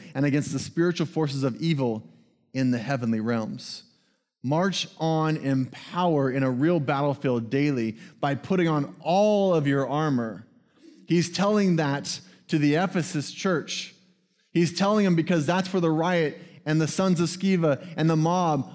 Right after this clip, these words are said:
all breaks out. He's telling them, "This is how you prepare yourself." Do you also know that that's for us today? That we have to prepare ourselves in the city that we live in, where we work, the neighborhoods we live in,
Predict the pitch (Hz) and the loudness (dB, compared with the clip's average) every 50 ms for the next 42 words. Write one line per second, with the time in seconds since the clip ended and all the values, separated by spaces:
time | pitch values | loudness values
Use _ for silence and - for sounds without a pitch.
0 | - - 165 180 185 190 160 147 180 170 151 - - 170 156 147 143 165 165 160 | -4 -2 0 2 2 2 2 2 0 0 0 0 0 0 0 2 2 2 0 0
1 | - 202 190 185 175 170 151 143 131 123 151 208 220 214 220 - - - 185 185 | 0 0 2 2 2 2 2 0 0 0 2 2 2 2 0 -4 -6 0 2 2
2 | 180 165 - 151 165 170 175 170 165 160 160 165 156 - - 143 123 - - - | 2 2 0 0 0 0 2 2 2 0 0 0 -2 0 -2 -4 -4 -4 -4 -2
3 | 180 190 175 143 123 117 - - - 123 117 - - - - _ _ _ _ _ | -2 0 0 0 -2 -4 -6 -10 -12 -12 -12 -14 -16 -20 -20 _ _ _ _ _
4 | _ _ _ _ - 139 156 180 180 180 175 180 180 156 180 208 208 196 - - | _ _ _ _ -4 0 2 4 4 4 2 -2 -2 -2 0 0 0 -2 -2 -2
5 | - 170 143 127 120 117 117 - - - - - 139 156 165 160 156 - 160 143 | 0 0 0 0 -2 -4 -8 -12 -18 -16 -6 -2 0 2 2 2 0 0 -2 -4
6 | 135 - - - 139 135 127 120 - - - 135 131 147 135 110 - - - - | -4 -6 -8 -6 -4 -4 -4 -6 -8 -10 -10 -6 -4 -4 -4 -4 -6 -12 -18 -20
7 | _ _ _ _ _ _ _ - 139 147 156 185 208 202 202 170 160 - - 156 | _ _ _ _ _ _ _ -2 0 2 4 4 4 4 4 2 0 0 0 0
8 | 135 - 156 139 117 - 151 160 156 143 101 143 156 165 147 - - - 151 135 | 0 0 -2 -2 -2 -2 -2 0 0 0 0 0 0 0 -2 -2 -2 -2 0 0
9 | 127 120 110 127 131 135 123 - - - 185 175 160 156 143 139 120 - 143 156 | 0 0 0 -2 -2 -2 -2 -4 -4 -2 0 0 2 2 0 0 -4 -4 -4 -4
10 | 180 180 156 135 127 110 - 123 123 120 123 - - _ _ _ _ _ _ _ | -2 -2 0 0 -2 -2 -2 -4 -6 -6 -8 -10 -14 _ _ _ _ _ _ _
11 | _ - 135 160 175 185 175 170 156 165 175 170 180 170 - - - - _ _ | _ -2 0 2 2 4 4 2 2 2 2 2 0 -2 -6 -16 -20 -20 _ _
12 | _ _ - 139 151 165 175 175 180 160 175 165 151 151 156 156 156 160 151 156 | _ _ -2 0 0 2 2 2 2 2 0 0 0 2 2 2 2 2 2 2
13 | 151 151 151 143 143 - - | 2 2 0 -2 -4 -8 -16